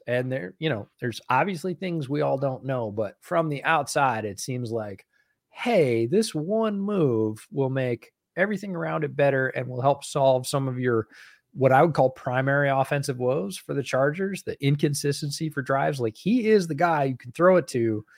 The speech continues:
You can throw him a five-yard curl on third and six, and he's gonna get eight, like, all the time. And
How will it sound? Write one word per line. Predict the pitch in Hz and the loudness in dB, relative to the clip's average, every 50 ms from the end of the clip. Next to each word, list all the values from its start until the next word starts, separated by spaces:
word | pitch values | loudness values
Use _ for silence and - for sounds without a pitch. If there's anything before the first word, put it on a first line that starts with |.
| - - - _ _ _ _ _ | -20 -20 -20 _ _ _ _ _
You | 135 131 | -4 -2
can | 127 131 | -2 0
throw | - - 156 151 | 6 8 8 8
him | 143 127 | 8 4
a | 110 107 - _ _ _ - | 0 -4 -6 _ _ _ 2
five-yard | 143 139 160 190 185 196 196 190 190 180 165 | 4 4 6 4 4 4 4 4 4 2 2
curl | - - 185 165 147 135 131 127 123 - - | 2 4 6 6 8 8 6 4 2 0 -2
on | 127 120 113 113 | -2 -2 -2 -2
third | - - 156 165 160 | 0 2 4 4 4
and | 160 156 | 2 -2
six, | - - 175 143 123 117 - - - - - | 0 2 4 4 4 2 -2 -8 -14 -8 -6
and | 127 117 113 | -4 -4 -2
he's | 123 160 151 139 | -2 -2 -2 0
gonna | 139 156 147 | 0 0 2
get | 139 139 143 - | 4 2 2 2
eight, | - 131 107 90 - _ _ _ _ _ _ _ _ _ _ _ _ _ _ _ _ _ _ _ _ _ _ | 0 -4 -6 -6 -10 _ _ _ _ _ _ _ _ _ _ _ _ _ _ _ _ _ _ _ _ _ _
like, | 104 107 92 - - - _ _ _ _ - | -6 -6 -6 -8 -12 -18 _ _ _ _ 8
all | 165 160 185 175 | 10 10 12 10
the | 165 151 | 10 6
time. | - 147 - - - - _ _ _ _ _ _ _ _ _ _ _ _ _ _ _ _ | 4 0 0 -2 -6 -18 _ _ _ _ _ _ _ _ _ _ _ _ _ _ _ _
And | 127 117 113 113 113 110 107 107 107 98 104 | -2 0 0 2 0 0 0 0 -2 -4 -6